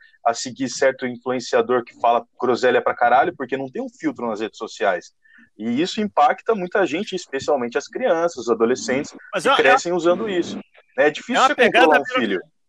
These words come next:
Speaker 1: que
Speaker 2: uma
Speaker 1: tá
Speaker 2: pegada
Speaker 1: usando redes sociais.
Speaker 2: mil novecentos e oitenta e quatro, Vinão, assim?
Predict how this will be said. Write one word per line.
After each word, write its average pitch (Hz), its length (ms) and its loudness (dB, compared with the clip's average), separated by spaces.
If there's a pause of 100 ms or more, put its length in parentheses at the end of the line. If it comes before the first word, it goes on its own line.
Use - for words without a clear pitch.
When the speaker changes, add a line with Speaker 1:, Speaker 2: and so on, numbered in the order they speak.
(160)
Speaker 1:
que 127 120 -8
Speaker 2:
uma - 60 -6
Speaker 1:
tá - 60 -18
Speaker 2:
pegada 220 240 2
Speaker 1:
usando 123 240 4
redes 117 220 2
sociais. 117 160 -4
Speaker 2:
mil 185 80 2
novecentos 107 200 4
e - 40 -4
oitenta - 20 -2
e 123 100 -6
quatro, 170 340 0
Vinão, 117 260 -14
assim? 123 440 -18